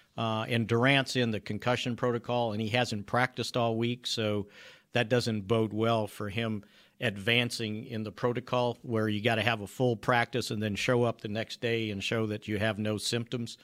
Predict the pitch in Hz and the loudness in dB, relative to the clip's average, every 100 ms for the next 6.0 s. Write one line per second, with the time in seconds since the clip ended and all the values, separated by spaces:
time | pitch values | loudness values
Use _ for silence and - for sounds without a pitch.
0 | - - - _ 104 98 - 113 123 127 | -20 -20 -20 _ -8 -6 -2 -2 0 -2
1 | - 120 110 - 113 107 98 123 117 - | 2 2 0 -2 -2 -2 2 2 2 -2
2 | 120 117 107 101 - 95 - 120 117 110 | 0 2 2 -2 -6 -4 0 2 0 0
3 | 101 - 139 - 107 98 123 - 110 101 | -6 0 -2 0 -2 2 2 0 -2 -2
4 | - - - _ - 104 101 98 - 101 | -4 -20 -20 _ -8 -4 -4 -6 -8 -10
5 | - 127 123 123 117 - 120 107 101 98 | 0 4 4 4 2 -2 -4 -4 -4 -6